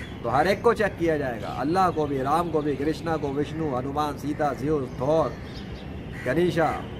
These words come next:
मोसे, जेजे, जेजरा, उजैर, जितने नाम होंगे, जितने Google की लिस्ट में पढ़ो, मौजूद हों, Wikipedia पे मौजूद है, खुदाओं के नाम, गॉड और गॉडेस,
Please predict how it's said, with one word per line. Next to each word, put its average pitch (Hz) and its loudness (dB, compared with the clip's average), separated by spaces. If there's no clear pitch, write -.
मोसे, 160 4
जेजे, 160 4
जेजरा, 156 2
उजैर, 147 0
जितने 202 2
नाम 180 4
होंगे, 139 -2
जितने 160 0
Google 156 2
की 165 0
लिस्ट 160 4
में 156 -2
पढ़ो, 147 2
मौजूद 143 -2
हों, 147 0
Wikipedia 151 0
पे 156 0
मौजूद 139 -4
है, 110 -4
खुदाओं 151 4
के 160 0
नाम, 127 -6
गॉड 151 6
और 147 4
गॉडेस, 139 0